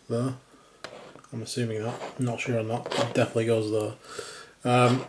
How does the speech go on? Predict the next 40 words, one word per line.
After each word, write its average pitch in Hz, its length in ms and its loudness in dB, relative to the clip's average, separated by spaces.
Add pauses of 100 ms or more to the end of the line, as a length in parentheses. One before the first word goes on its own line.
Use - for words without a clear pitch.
(220)
and 139 100 4
then 123 140 6
we 123 80 6
have 117 420 4
the 120 320 2 (380)
hook - 320 -2 (180)
for - 60 -12
the - 100 -8
tow 113 280 0
bar, 110 240 -2 (440)
which - 100 -18
goes 120 200 -2
on 123 80 0
the 131 40 0
back, 156 520 -6
just - 420 -8
there. - 300 -8 (1700)
'Cause 113 180 -4
that 123 220 0
bit 120 180 -8
there 117 420 -2 (920)
is 120 180 -12
the 117 80 -8
number 107 280 -10
plate 113 280 -8
next - 260 -12
to 117 60 -12
my 110 40 -12
thumb. - 240 -14 (1600)
Okay, 156 220 8
so 180 100 4
where 185 100 12
the 180 80 8
wheels 175 320 10
are 135 60 4
concerned, 127 680 -2 (120)
bit 196 140 6
of 151 60 2
an 131 60 2
issue. 135 460 0